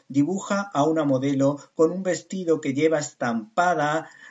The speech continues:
la figura de miles de Asterix. También aparecen autores españoles como Juanjo Guarnido, Gallego y Rey, y el que más me ha gustado,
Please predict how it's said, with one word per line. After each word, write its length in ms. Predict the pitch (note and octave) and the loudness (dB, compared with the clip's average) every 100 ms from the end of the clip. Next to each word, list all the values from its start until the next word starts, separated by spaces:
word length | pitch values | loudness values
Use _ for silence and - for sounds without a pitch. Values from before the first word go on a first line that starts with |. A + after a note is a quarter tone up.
| C3+ | -6
la 280 | D#3 F3+ F3+ | 2 2 2
figura 680 | - C#3 C3+ D#3 D#3 E3+ - | -2 -2 0 2 2 0 -4
de 220 | C3 B2+ | -4 -2
miles 580 | C3 F#3+ G3 F#3+ - B2 | 0 -2 -2 -4 -6 -6
de 80 | |
Asterix. 720 | G#2+ - A#2+ G#2 - - - - _ - | -6 -4 -4 -4 -8 -10 -12 -16 _ -2
También 380 | C#3 E3 G#3 | 0 0 0
aparecen 500 | G3+ E3 C#3+ D#3 F#3 | 0 0 0 -2 -2
autores 400 | D#3+ C3+ D#3 E3 | -2 0 0 0
españoles 640 | E3+ - D3 C#3 C#3+ D#3+ - | -2 -2 0 2 2 2 0
como 220 | C#3+ B2 | -2 -2
Juanjo 360 | A#2+ D#3 D#3+ E3 | -2 -2 0 0
Guarnido, 640 | B2+ A2 C3+ D3 D3 D3+ - - | 0 -2 -2 -2 -2 -2 -6 -6
Gallego 440 | B2 A#2+ D3 D3 | 0 2 2 0
y 60 | A#2+ | -2
Rey, 400 | B2 D3+ D3 D3+ _ _ | -2 -2 -2 -4 _ _
y 120 | F3 | -4
el 120 | F#3+ | -4
que 140 | F3 | -4
más 260 | E3 F#3 F3+ | -4 -4 -4
me 100 | E3+ | -2
ha 60 | F3+ | 0
gustado, 720 | D#3 C3+ - E3+ C3+ G#2+ | -2 -4 0 0 0 -4